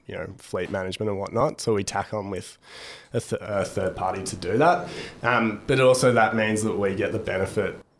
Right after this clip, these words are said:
because they're aggregating volume, the rates are cheaper. So, um, yeah, the more volume that we push through and that other parties push through, the cheaper rates that everyone gets and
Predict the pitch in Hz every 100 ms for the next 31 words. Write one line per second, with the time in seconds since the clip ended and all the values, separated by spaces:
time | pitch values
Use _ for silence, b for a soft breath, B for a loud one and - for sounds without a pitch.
0 | _ 101 92 98 95 95 95 95 95 90
1 | 92 98 92 90 123 165 135 110 92 92
2 | - 98 - 87 87 82 - - - 110
3 | 95 92 - B B B B B - -
4 | 92 90 90 - - 120 101 104 107 110
5 | 101 95 98 95 95 98 92 - _ -
6 | 98 - 113 135 135 113 98 90 95 95
7 | - 98 98 - 104 - 123 143 113 -
8 | - - 92 - - - - 101 131 101
9 | 95 92 87 92 92 - - 95 90